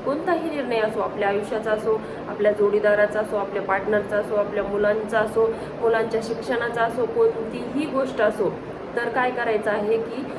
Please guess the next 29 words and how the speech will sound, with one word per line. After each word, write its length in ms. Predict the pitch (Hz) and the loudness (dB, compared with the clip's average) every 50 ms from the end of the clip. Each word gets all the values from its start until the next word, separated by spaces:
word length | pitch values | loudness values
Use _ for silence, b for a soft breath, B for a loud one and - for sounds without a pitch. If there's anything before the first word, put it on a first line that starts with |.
| B B - - 196 | B B -8 -6 -4
अ, 200 | 202 202 190 196 - - | -2 -2 -2 -4 -4 0
शांत 320 | 233 220 233 247 254 - | 2 2 2 2 2 2
राहून 400 | 262 247 240 233 240 247 262 285 330 359 - - - - - - - - - - - - - - - - - - - - - - | 4 4 4 4 2 2 0 2 0 -2 -2 -4 -8 -8 -8 -8 -8 -10 -10 -10 -10 -10 -10 -10 -10 -10 -10 -10 -10 -8 -4 0
निर्णय 400 | 208 233 262 269 262 285 277 269 | 2 4 4 4 6 6 4 6
घ्यायचा 360 | 233 233 196 196 185 214 208 | 6 6 4 4 4 4 4
आहे, 220 | 196 202 202 190 165 - - 196 | 4 4 2 -2 -2 -4 -4 -2
म्हणजे 500 | 208 208 214 214 226 247 254 285 311 - - - - - - - | 0 2 2 2 4 4 4 4 4 -2 -6 -8 -8 -8 -4 0
त्याने 240 | 220 233 240 254 254 | 2 2 2 2 0
काय 300 | 254 262 240 240 240 226 | 0 2 2 2 2 4
होईल, 300 | 214 226 233 233 - - | 4 2 2 2 0 -2
तर 40 | 240 208 - - | -2 -2 0 4
योग्य 380 | 208 226 226 226 226 220 240 233 | 8 8 8 8 8 4 0 0
तो 140 | 226 226 196 - - | 0 0 -2 2 2
निर्णय 280 | 220 208 196 202 196 | 4 4 4 2 0
घेतला 360 | 196 196 202 185 - 180 175 175 | 2 0 0 -2 0 -2 0 0
जाईल. 240 | 170 170 165 156 156 - - - - - - - - - | 2 0 0 0 -2 -6 -8 -10 -12 -12 -12 -10 -4 0
त्यानंतर 560 | 262 262 277 285 277 269 262 262 262 269 277 302 - - - - - - - - | 0 2 2 2 0 0 0 0 2 2 0 0 -4 -6 -10 -10 -10 -8 -4 -2
शांत 280 | 254 233 254 262 254 277 | 0 0 2 2 2 2
राहण्याने 500 | 269 269 254 247 240 233 233 233 233 226 | 4 4 4 4 2 2 0 2 2 2
काय 240 | 226 240 226 240 | 2 2 2 2
होईल, 380 | 247 233 226 226 226 226 226 233 | 4 4 4 4 4 2 0 -2
तर 100 | 233 233 | 0 0
आपला 340 | 226 220 214 - 220 226 233 | 0 0 0 0 0 0 0
इंद्रियावर 840 | 226 - 247 226 233 220 220 233 226 233 226 220 214 214 214 233 262 339 349 - - - - - 226 240 | 0 0 -2 -4 -2 -2 -2 -2 0 2 4 4 4 4 4 4 2 0 -4 -6 -8 -10 -8 -6 -2 0
नियंत्रण 580 | 254 269 285 269 285 - - 233 226 220 196 | 4 4 6 4 4 4 4 4 4 4 4
राहील. 340 | 185 190 180 175 175 151 - - - - - - - - - - - - - - - - - | 4 2 2 0 -2 -2 -4 -4 -8 -8 -10 -10 -10 -12 -12 -12 -12 -12 -10 -10 -10 -6 -2
मग, 320 | 262 269 294 311 320 311 | 0 2 4 4 4 6
अ, 380 | 320 311 311 302 302 311 - - - - - - - - - - - | 6 6 6 6 4 2 2 -2 -6 -8 -10 -10 -10 -10 -10 -6 -4
आता 220 | - - - 277 | -2 0 2 2